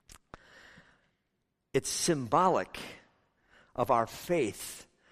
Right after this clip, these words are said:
in the Lord Jesus Christ. Don't get the idea you can give God a tenth and then spend the other nine-tenths any way you want. <laughs> Oh, no. It all belongs to God. Everything. I mean, the tithe,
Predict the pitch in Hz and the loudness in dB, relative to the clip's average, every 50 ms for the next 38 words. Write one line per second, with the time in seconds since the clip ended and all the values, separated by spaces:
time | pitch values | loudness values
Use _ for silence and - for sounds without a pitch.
0 | - - _ _ _ - 127 120 117 113 107 107 113 123 127 131 127 117 110 110 | -20 -20 _ _ _ -6 -6 -4 -4 -4 -2 -2 0 0 0 0 -2 -4 -6 -8
1 | 120 127 127 120 117 110 - - - - 127 127 120 98 95 - - - 151 165 | -8 -6 -6 -6 -8 -8 -10 -10 -10 -8 -6 -4 -4 -6 -6 -10 -4 -2 0 0
2 | 180 165 - 180 170 - 160 156 143 147 151 151 120 135 139 147 147 135 131 147 | 0 0 0 -2 0 4 4 6 6 8 6 4 2 2 4 4 4 4 2 -2
3 | 143 - 143 127 135 143 139 120 107 135 131 135 127 117 110 - - 147 147 147 | -4 -6 -6 -6 -4 -4 -4 -2 0 4 4 6 4 4 0 0 0 0 0 0
4 | 143 - 123 127 135 135 131 - - - 147 143 143 139 135 135 135 139 127 123 | -2 -4 -4 -2 -2 -2 -4 -4 -4 -2 -2 0 0 2 2 4 4 2 2 2
5 | 127 123 131 135 139 135 - - 135 131 123 117 - - - - - 123 131 135 | 2 2 2 2 0 -2 -6 -6 -4 -4 -4 -4 -6 -10 -12 -8 -6 -4 -4 -4
6 | 131 127 127 127 127 127 131 127 123 117 110 110 - - - 175 - - - 285 | -4 -4 -4 -4 -4 -4 -6 -4 -4 -2 -2 -2 -4 0 0 0 0 0 -4 -10
7 | 277 285 285 285 285 311 311 269 202 147 120 - - - - _ - - - - | -6 -4 2 2 2 4 4 4 2 2 0 -2 -8 -14 -20 _ -20 -20 -20 -20
8 | - - - - - - - - - - 196 214 - - - - 185 220 247 269 | -20 -20 -20 -20 -20 -20 -20 -2 10 12 12 12 12 10 6 8 10 12 12 12
9 | 277 277 285 247 220 233 233 214 208 226 240 247 240 226 220 - - - 233 185 | 12 12 12 12 10 8 8 10 10 10 10 10 6 4 0 -2 -2 -2 0 2
10 | 226 208 226 247 240 226 214 175 - - - - - - _ - 262 277 285 285 | 2 2 2 2 2 2 0 -2 -4 -6 -10 -14 -20 -16 _ -2 -2 0 2 2
11 | 262 - - 208 190 156 113 95 92 - - _ - - - - - - - - | 0 0 2 2 2 2 2 -2 -6 -14 -20 _ -20 -20 -20 -20 -10 2 4 4
12 | 202 196 190 180 160 147 156 - - 202 202 214 220 226 247 262 247 240 | 6 6 6 6 4 2 2 2 0 2 4 6 6 6 8 8 8 6